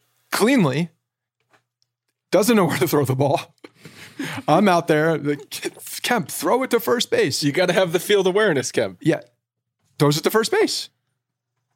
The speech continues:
Speaker 1: The girl playing
Speaker 2: Did he
Speaker 1: first
Speaker 2: get the
Speaker 1: base
Speaker 2: out?
Speaker 1: was not close to looking for the ball.
Speaker 2: <laughs> Oh, no.
Speaker 1: This, this entire,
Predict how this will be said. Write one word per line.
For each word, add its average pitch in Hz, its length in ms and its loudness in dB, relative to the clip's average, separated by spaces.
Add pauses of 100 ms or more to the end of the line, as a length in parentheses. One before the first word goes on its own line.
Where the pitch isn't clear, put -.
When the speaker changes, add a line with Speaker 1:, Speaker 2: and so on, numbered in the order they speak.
(440)
Speaker 1:
The 151 80 2
girl 151 240 2
playing 160 200 2
Speaker 2:
Did 131 60 0
he 170 60 4
Speaker 1:
first 151 120 2
Speaker 2:
get 185 80 4
the - 60 2
Speaker 1:
base - 80 2
Speaker 2:
out? 185 140 -4 (1000)
Speaker 1:
was 127 200 -2
not 175 220 2
close 147 260 0
to 135 60 -2
looking 127 380 -2
for 127 100 -2
the 117 80 -4
ball. 120 280 -2
Speaker 2:
<laughs> - 60 -8 (320)
Oh, - 440 -6 (100)
no. - 80 -4 (140)
Speaker 1:
This, 185 240 2
this 175 240 2
entire, 190 480 0